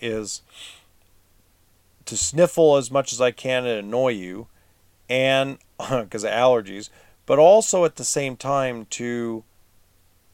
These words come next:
hopefully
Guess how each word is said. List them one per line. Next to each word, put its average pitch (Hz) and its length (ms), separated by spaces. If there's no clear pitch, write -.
hopefully 175 800